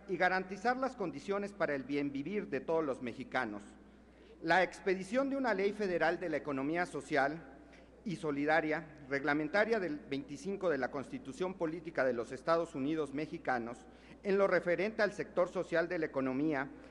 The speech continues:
se justifica plenamente en razón que las y los trabajadores del campo y la ciudad enfrentan cada vez mayores dificultades para insertarse en el mercado laboral y mejorar sus condiciones de vida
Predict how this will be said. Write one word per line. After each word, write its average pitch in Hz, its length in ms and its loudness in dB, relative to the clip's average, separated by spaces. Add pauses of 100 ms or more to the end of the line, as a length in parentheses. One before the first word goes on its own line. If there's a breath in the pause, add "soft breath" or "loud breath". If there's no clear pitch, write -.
(160 loud breath)
se 202 200 4
justifica 220 680 -2
plenamente 190 800 2
en 165 100 2
razón 156 420 0
que 214 120 0
las 170 320 0
y 185 80 -8
los 151 160 -2
trabajadores 147 720 0
del 135 160 0
campo 151 400 2
y - 20 -2
la 123 140 -2
ciudad 151 400 0 (340 loud breath)
enfrentan 240 520 0
cada 226 220 6
vez 208 220 4
mayores 190 580 0 (160)
dificultades 175 800 2
para 151 220 0
insertarse 165 580 2
en 160 140 0
el 135 80 0
mercado 135 420 2
laboral 143 500 4 (360 loud breath)
y 180 80 -2
mejorar 175 420 4
sus 240 160 -8
condiciones 175 640 0
de 143 140 2
vida 170 400 2